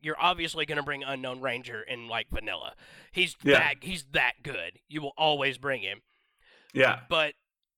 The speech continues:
Speaker 1: you can, if
Speaker 2: Un-
Speaker 1: you're scrimping for points, you can forego the veteran Kazakh and bring either the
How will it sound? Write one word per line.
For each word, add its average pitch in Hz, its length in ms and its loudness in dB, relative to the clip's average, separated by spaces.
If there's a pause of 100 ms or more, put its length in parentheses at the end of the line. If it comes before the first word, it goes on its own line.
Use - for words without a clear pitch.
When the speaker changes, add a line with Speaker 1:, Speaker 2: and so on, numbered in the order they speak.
Speaker 1:
you 233 220 -2
can, 190 340 0
if 160 160 -4
Speaker 2:
Un- 147 100 4
Speaker 1:
you're - 160 -2
scrimping - 1120 -4
for 170 160 0
points, 220 600 -4 (220)
you 226 140 -10
can 233 220 -4
forego 170 800 -2
the 170 140 0
veteran 151 420 -2
Kazakh 151 600 -2 (100)
and 139 180 -6
bring 190 640 -4 (800)
either 143 760 2
the 143 400 -6